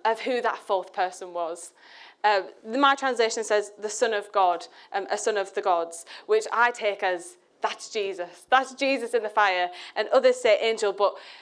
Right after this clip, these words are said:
regardless of what it was, actually it's a picture that God is in the fire with us. God is in that trial with us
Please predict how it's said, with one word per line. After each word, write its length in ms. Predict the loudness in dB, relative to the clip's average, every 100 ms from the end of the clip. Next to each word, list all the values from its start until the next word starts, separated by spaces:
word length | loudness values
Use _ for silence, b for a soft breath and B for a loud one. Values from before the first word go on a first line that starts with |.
| B B
regardless 600 | 4 6 8 8 6 2
of 140 | 2 4
what 160 | 4
it 120 | 4
was, 520 | 2 4 4 0 -6 -14 b b
actually 480 | -6 -4 0 0 0
it's 160 | -6
a 40 | -8
picture 440 | -4 -6 -4 -4
that 240 | -4 -6 2
God 400 | 4 4 2 -2
is 180 | -2 -2 -2
in 260 | -2 -2 -4 B B
the 80 | -16
fire 500 | -4 0 0 0 -4
with 300 | -4 -2 -2
us. 320 | -4 -8 -16 B B B 0
God 180 | 2 2
is 120 | 0 4
in 260 | 4 4 2
that 220 | 0 0
trial 380 | 4 6 6 2
with 200 | 2 0
us 200 | -2